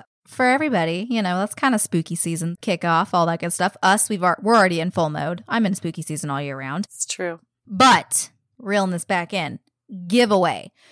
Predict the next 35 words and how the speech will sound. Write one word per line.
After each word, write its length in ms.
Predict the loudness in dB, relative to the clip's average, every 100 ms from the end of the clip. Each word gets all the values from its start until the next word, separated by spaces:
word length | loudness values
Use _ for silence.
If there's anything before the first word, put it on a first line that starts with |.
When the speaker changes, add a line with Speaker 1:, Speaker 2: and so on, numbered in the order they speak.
| _ -12
Speaker 1:
We 500 | 0 2 4 2 2
are, 380 | 4 6 6 6
if 180 | 2 -2
you 100 | -2
have 220 | 2 4
not 240 | 4 4
seen 220 | 2 -2 0
on 140 | 0
the 80 | 0
socials, 1080 | 0 0 -2 -2 0 2 0 -4 -6 -8 -10 _
check 340 | -8 -6 -4
it 60 | 0
out. 400 | 2 2 2 -4 -4
But 120 | 2
I 100 | 2
will 120 | 2
tell 240 | 0 2 2
you 160 | 2
what's 280 | 2 2 2
going 260 | 2 2 4
on. 240 | 2 0 -8
We 260 | -2 2 4
are 280 | 4 4 2 0
giving 220 | 0 2
away 480 | 2 2 2 0 -4 -10 _ _ _ 0
a 640 | 4 4 4 2 2 0 -2 _ _ _
full 580 | -18 -6 -2 2 2 2 -2
care 240 | -6 -4 -4
package, 640 | -4 -8 -4 -4 -4 -10 -12 _ _ _ 0
box, 600 | 4 4 2 -4 -6 -4
whatever 300 | 0 2 2
you 180 | 0 -2
wanna 200 | -2 -2
call 260 | -2 -2
it, 180 | -2 -6